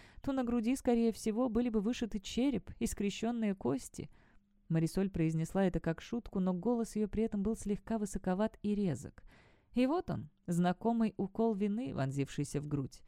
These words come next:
«Здесь всё будет по-другому». Эванжелина взяла руку своей сводной сестры и сжала. И снова её охватило искушение во всём сознаться и поведать Марисоль,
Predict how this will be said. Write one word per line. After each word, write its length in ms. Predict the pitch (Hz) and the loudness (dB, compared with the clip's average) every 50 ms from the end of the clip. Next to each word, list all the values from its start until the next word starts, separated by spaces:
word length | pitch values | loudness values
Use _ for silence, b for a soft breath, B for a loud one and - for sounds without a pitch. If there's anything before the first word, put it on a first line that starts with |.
| b b b b b b b b | b b b b b b b b
«Здесь 320 | b 180 143 175 185 - - | b 2 4 4 2 2 0
всё 360 | - - - - 180 202 240 | -10 -6 2 4 6 6 6
будет 380 | 233 208 220 240 233 262 254 - | 6 6 4 4 4 4 2 2
по-другому». 760 | - 269 226 254 269 262 233 226 202 160 135 127 120 - - - _ _ _ _ _ - | 2 2 2 4 2 2 2 4 4 4 4 2 -2 -6 -8 -12 _ _ _ _ _ 2
Эванжелина 540 | 165 160 175 170 151 170 175 190 208 208 | 4 4 6 4 6 4 4 4 4 4
взяла 400 | 180 165 165 165 170 175 170 - - | 4 4 4 6 8 6 6 6 4
руку 300 | - 180 196 208 196 180 | 0 0 0 0 0 -2
своей 260 | 165 - 170 165 160 | -4 0 2 2 2
сводной 380 | 165 - 170 175 175 165 156 156 | 2 2 0 0 0 0 0 -2
сестры 380 | - - 156 - - - 202 202 | 0 -2 -4 -2 0 0 0 0
и 140 | - 185 | 0 -2
сжала. 480 | 185 170 160 156 156 147 127 110 - - _ b b b b b b b b b | -2 -2 -2 -2 -2 -2 -2 -4 -6 -8 _ b b b b b b b b b
И 80 | b 175 | b -4
снова 320 | - - 185 196 202 190 | -2 2 2 4 6 6
её 220 | 180 175 170 180 190 | 6 6 6 6 4
охватило 420 | 180 - 170 170 - - 214 214 | 4 4 2 0 2 2 2 2
искушение 880 | 190 - - 185 - - - - 175 - - - 220 220 208 202 190 175 | 2 0 0 -2 -4 -4 -4 -4 -4 -4 0 0 0 2 2 2 2 4
во 100 | 175 175 | 4 2
всём 240 | - - 226 214 208 | 2 0 -4 -4 -2
сознаться 720 | - - 190 180 170 165 165 180 202 226 226 - - - | 0 2 2 2 2 2 2 2 2 2 0 -2 -2 -4
и 200 | 208 - - 214 | -4 -2 -2 -4
поведать 640 | - - 208 202 196 185 208 220 202 175 170 156 - | -2 0 0 0 2 2 2 2 2 2 0 0 0
Марисоль, 500 | 175 170 170 175 170 - - 220 214 196 | 0 2 2 2 0 0 0 0 0 0